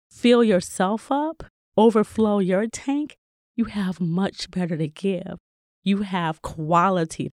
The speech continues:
right? You have the purest form to give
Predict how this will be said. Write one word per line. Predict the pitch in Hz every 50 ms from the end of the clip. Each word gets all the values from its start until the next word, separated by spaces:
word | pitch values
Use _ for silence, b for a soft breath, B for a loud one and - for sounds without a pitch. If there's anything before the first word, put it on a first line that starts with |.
| _ _ _ _ -
right? | 180 180 170 - 196
You | 180 185 185
have | 185 190 180 170 160 160 170 165 -
the | - 165
purest | 156 - - - - 220 208 190 180 175 - - -
form | - 196 185 180 180 185 180
to | - - 185 147
give | 151 - 151 151 - 117 -